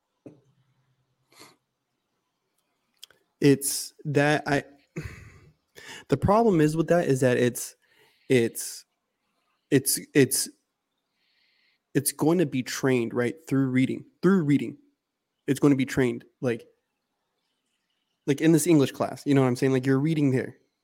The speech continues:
right? So after that, everything else that you have left is nothing but to read, read, read. Like, oh, how am I gonna learn about fucking,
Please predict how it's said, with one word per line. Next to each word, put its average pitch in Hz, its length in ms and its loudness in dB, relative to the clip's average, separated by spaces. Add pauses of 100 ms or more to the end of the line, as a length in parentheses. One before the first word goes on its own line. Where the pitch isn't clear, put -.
(160)
right? 120 340 2
So 143 240 0
after 185 380 -2
that, 220 280 -4 (640)
everything 180 360 2
else 170 180 -2
that 156 160 -2
you 160 80 0
have 147 220 -2
left 151 200 0
is 131 140 -2
nothing 135 240 -2
but 131 140 -4
to 123 120 -6
read, 135 400 -8 (340)
read, 160 280 -2
read. 160 240 -4
Like, 135 200 -2 (540)
oh, 151 240 8
how 135 140 0
am 170 100 2
I 165 80 2
gonna 160 240 4
learn 151 200 4
about 139 440 2
fucking, 139 680 0